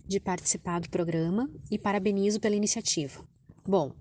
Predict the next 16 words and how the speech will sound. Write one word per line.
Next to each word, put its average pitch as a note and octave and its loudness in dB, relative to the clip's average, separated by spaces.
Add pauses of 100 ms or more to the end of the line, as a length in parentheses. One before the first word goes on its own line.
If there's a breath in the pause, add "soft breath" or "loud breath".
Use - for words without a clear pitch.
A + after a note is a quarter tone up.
(140)
o G#3 4
golpe A3 4
da A#3+ 4
Arara F#3+ 2
é G#3 2
uma G#3 2
das G3+ 0
muitas B3 4
modalidades G3 2
de G3+ 0
estelionato G3 0 (160)
e F#3+ -2
consiste A#3 0
na A#3 2
seguinte B3 2
prática. - 0